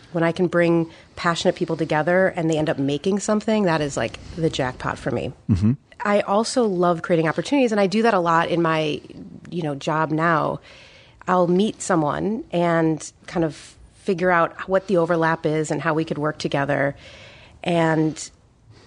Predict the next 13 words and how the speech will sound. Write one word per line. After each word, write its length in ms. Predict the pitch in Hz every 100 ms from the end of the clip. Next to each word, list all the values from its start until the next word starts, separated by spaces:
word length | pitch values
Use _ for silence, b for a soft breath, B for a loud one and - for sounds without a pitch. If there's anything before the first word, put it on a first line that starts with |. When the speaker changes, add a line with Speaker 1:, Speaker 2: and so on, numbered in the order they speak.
| -
Speaker 1:
sometimes, 480 | - 208 196 190 170
like, 180 | 151
for 140 | - 170
example, 600 | 151 165 160 165 156 -
um, 300 | 147 123 - - _ - _ -
I 80 | 190
met 260 | 185 185
an 220 | 180 156 -
engineer 580 | 190 180 175 165 156
from 180 | 143 156
Two 140 | 139 151
Bit 200 | - -
Circus, 500 | 139 214 254 -